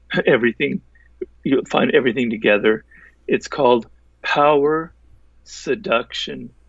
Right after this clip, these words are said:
and War dot com.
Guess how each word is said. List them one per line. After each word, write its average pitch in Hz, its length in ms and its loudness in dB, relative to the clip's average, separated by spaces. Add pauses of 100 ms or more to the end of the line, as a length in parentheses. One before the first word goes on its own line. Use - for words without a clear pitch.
(200)
and 123 360 -2
War 110 580 0 (320)
dot 110 280 -2
com. 185 440 -8